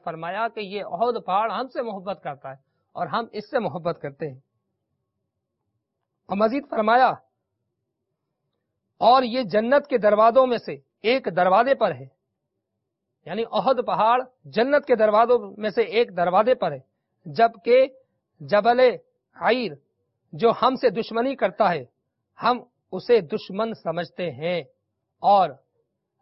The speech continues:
جبل عیر کو کہا کہ وہ جہنم کے دروازوں میں سے ایک دروازے پر ہے۔ جبل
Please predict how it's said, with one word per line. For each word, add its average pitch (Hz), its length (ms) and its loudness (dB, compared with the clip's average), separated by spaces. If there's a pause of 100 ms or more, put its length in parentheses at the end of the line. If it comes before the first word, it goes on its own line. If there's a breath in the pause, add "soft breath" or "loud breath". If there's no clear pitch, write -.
جبل 196 340 0
عیر 220 380 -2
کو 240 140 -6
کہا 202 380 2
کہ 240 120 -10
وہ 214 120 -4
جہنم 208 500 -8
کے 226 80 -6
دروازوں 185 480 -2
میں 185 120 -8
سے 214 240 -6 (400)
ایک 208 300 -8
دروازے 160 380 -4
پر 151 160 -12
ہے۔ 131 80 -16 (4000)
جبل 208 320 2